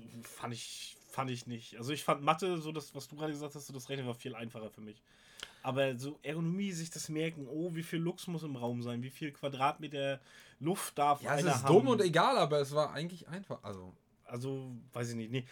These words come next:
Speaker 1: Also, es hat mich halt auch nicht inter-, vielleicht lag's daran, es hat mich halt absolut nicht interessiert. Und es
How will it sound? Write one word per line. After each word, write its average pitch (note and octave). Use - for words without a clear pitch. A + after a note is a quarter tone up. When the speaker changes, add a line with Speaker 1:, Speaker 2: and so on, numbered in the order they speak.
Speaker 1:
Also, A#2+
es B2
hat F3
mich E3
halt C3
auch B2+
nicht C3
inter-, B2
vielleicht D#3+
lag's C3
daran, C3
es -
hat -
mich A#2+
halt G#2+
absolut A#2+
nicht A#2
interessiert. A#2+
Und C3+
es -